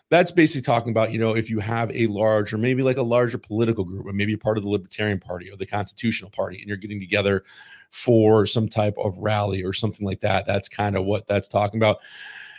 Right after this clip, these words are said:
Hey, Frozen Dog, thanks for jumping on as always and, uh, coming in and listening to me ramble on about associations. I do appreciate it. So, um,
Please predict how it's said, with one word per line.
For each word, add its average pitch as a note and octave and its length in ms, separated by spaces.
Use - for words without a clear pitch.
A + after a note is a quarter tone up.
Hey, D3 180
Frozen C3+ 340
Dog, B2 260
thanks B2+ 220
for B2 120
jumping B2 320
on A#2+ 180
as A2+ 160
always A#2 640
and, G#2+ 400
uh, G#2+ 220
coming A#2+ 280
in A2 80
and A2 80
listening G#2+ 240
to G#2+ 120
me G#2 160
ramble G#2+ 480
on G#2+ 180
about G#2 200
associations. G#2 680
I G#2 140
do G2 360
appreciate G2 540
it. - 120
So, B2 260
um, C#3 440